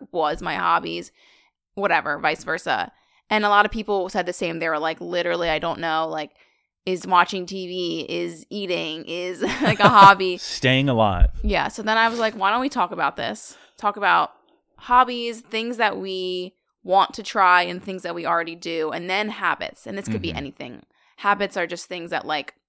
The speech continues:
Speaker 1: you know, things that we've decided that we wanna st-, stop doing, or things that we've started doing that we like or don't like. So we each have a list of both, and we kinda wanna just go through them because, um, maybe it'll give you guys ideas of, like, things that we wanna s-,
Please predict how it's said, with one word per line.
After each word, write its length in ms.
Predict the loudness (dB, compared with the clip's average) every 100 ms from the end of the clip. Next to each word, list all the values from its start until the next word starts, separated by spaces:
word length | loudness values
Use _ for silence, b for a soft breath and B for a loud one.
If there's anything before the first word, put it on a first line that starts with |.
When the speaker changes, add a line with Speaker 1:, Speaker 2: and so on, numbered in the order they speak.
| _ _ _ _ _ -14
Speaker 1:
you 120 | -8
know, 160 | -8 -8
things 320 | -6 -6 -4
that 180 | -4 -6
we've 480 | -8 -8 -10 -12 -20 _ _ _ _ _
decided 560 | -10 0 4 6 6 2
that 120 | -2
we 100 | -2
wanna 280 | -2 -2 -4
st-, 300 | -10 -12 -16 -14
stop 440 | -6 0 0 0
doing, 480 | -6 -6 -6 -10 -10 -6
or 300 | -6 -4 -6
things 260 | -8 -8
that 120 | -6 -6
we've 260 | -8 -12 _ _ -18
started 380 | -6 -2 -2 -4
doing 220 | -8 -6
that 120 | -6
we 100 | -4
like 320 | 0 4 4 0
or 100 | -2
don't 240 | 0 0
like. 340 | -2 -4 -6 _ b b
So 160 | _ -8
we 100 | -6
each 160 | -6 -6
have 180 | -4 -2
a 60 |
list 300 | -2 -2 -4 -10
of 160 | -6
both, 320 | 0 0 0 -6
and 100 | -12
we 80 |
kinda 240 | -10 -8 -8
wanna 220 | -8 -10
just 240 | -14 -16
go 100 | -16 -16
through 280 | -12 -8
them 220 | -4 -6 -6
because, 420 | -14 -16 -18 -20 _ _ _ _ -4
um, 260 | -4 -2
maybe 160 | -4 0
it'll 140 | 0
give 180 | 0 -6
you 120 | -6
guys 180 | -6 -6
ideas 380 | -6 -8 -10 -12
of, 80 | -10
like, 160 | -10
things 240 | -10 -12 -8
that 100 | -8
we 100 | -6
wanna 220 | -8 -8
s-, 140 | -10